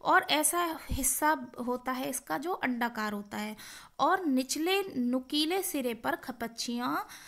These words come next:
एक दूसरे से गुथी हुई होती हैं, और जो खपच्चियाँ हैं वो एक दूसरे से क्या होती हैं, गुथी हुई, जैसे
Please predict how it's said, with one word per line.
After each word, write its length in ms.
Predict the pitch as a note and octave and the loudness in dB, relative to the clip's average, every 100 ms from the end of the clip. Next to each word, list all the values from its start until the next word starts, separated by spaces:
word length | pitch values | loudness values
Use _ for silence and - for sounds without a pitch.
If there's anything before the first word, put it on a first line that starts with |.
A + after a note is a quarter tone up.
| - _ - | -20 _ -6
एक 260 | D#4+ G4 D4+ | 0 2 2
दूसरे 360 | B3 A#3 A3 G#3+ | -2 -2 -2 -2
से 180 | E4+ | -4
गुथी 320 | F4 D#4+ D#4+ F4+ | -4 -4 0 2
हुई 180 | E4 | 2
होती 200 | D4+ C#4+ | 0 -2
हैं, 80 | C#4 | -2
और 100 | C4+ | -2
जो 100 | C4 | -4
खपच्चियाँ 600 | C4+ A3+ A#3 A#3 C#4 C#4+ | -6 -6 -6 -6 -4 -2
हैं 140 | C#4 D4 | -2 -2
वो 140 | C4+ | -4
एक 220 | C4 B3 | -4 -4
दूसरे 320 | B3 B3+ C#4 | -4 -4 -4
से 100 | C4+ | -6
क्या 160 | C4+ C4+ | -6 -6
होती 320 | C4+ C4 C#4+ | -6 -6 -4
हैं, 220 | C#4+ F4 | -4 -4
गुथी 280 | B3+ A#3+ - | -4 -4 -2
हुई, 220 | C#4+ A#3+ | -2 -2
जैसे 440 | A3+ A3 A#3 D4 | -4 -4 -2 -2